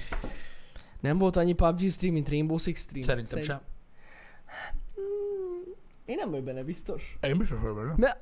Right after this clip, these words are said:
Speaker 1: de jobb, arra gondolj, hogy kurva sok ilyen, ilyen random stream volt, meg otthonról nyomtam.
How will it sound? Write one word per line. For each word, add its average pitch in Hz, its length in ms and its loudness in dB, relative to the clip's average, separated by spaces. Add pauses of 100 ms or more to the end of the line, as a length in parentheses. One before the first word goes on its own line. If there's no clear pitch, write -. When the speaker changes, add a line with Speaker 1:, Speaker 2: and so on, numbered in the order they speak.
Speaker 1:
de 214 100 2
jobb, 320 260 8
arra 277 260 8
gondolj, 208 320 4
hogy 196 100 4
kurva 247 320 2
sok 147 200 -2
ilyen, 151 280 2
ilyen 156 260 0
random 196 320 2
stream 175 260 -4
volt, 175 140 0
meg 160 100 -2
otthonról 180 440 -4
nyomtam. 170 560 -4